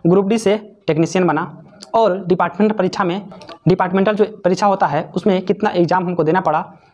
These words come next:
और document verification, medical, किस तरह से ये सब process हुआ, सभी मैं आपको बताने वाला हूँ। साथ ही साथ ये भी बताऊँगा कि मैं group डी में कौन सा post था और group D में जब था तो कौन से division में था और group सी में यानी technician में जब मेरा posting हुआ तो कौन से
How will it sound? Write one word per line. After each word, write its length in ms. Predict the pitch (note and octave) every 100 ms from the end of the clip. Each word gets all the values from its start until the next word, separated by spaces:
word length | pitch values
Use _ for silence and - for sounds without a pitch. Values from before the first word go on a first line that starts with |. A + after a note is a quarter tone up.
| - - - -
और 100 | E3
document 320 | F#3 G3+ G#3
verification, 540 | F#3 F3 F3 E3+ F#3+ A3 -
medical, 360 | F3+ G3 F3+ G#3+ - _
किस 160 | A#3 A3+
तरह 120 | G#3
से 100 | G#3
ये 40 | G3
सब 140 | F#3+
process 340 | F#3 F3 G3+ E3
हुआ, 140 | D#3+ E3 -
सभी 180 | - F3+
मैं 120 | G#3
आपको 280 | F3 - F#3+ G#3 - -
बताने 240 | D#3 D#3+
वाला 160 | C3+ A#2+
हूँ। 140 | B2+ - - -
साथ 220 | G3 G#3+
ही 60 |
साथ 220 | G#3+ F#3 F3+
ये 40 |
भी 60 | G3+
बताऊँगा 440 | G#3 G3 D#3+ E3 - -
कि 60 | F#3+
मैं 120 | E3+
group 160 | F#3
डी 120 | F3 G#3
में 280 | G3 G#3 - -
कौन 140 | F#3
सा 100 | F#3
post 320 | - G#3+ G#3+
था 140 | - F#3 A#3+ - _ -
और 160 | A3
group 160 | F#3 F#3+
D 120 | A3
में 100 | A#3+
जब 140 | G3+ G3+
था 180 | F#3+ G#3+ - - -
तो 60 |
कौन 180 | E3+ A3
से 100 | A#3+
division 280 | G3+ F#3+ G3
में 120 | F#3
था 340 | E3 F3+ G3+ - _ _ -
और 160 | F#3
group 180 | E3+ F#3
सी 180 | F3+ F#3
में 260 | G3 A3 - -
यानी 200 | F3 F3+
technician 460 | F#3 F3+ E3+ G3+
में 220 | F#3+ F#3+ F3+
जब 140 | G3
मेरा 180 | F#3 D#3
posting 400 | - E3 - G3+
हुआ 140 | E3 E3 - - _ _
तो 60 | -
कौन 180 | G#3 A#3
से 200 | G3+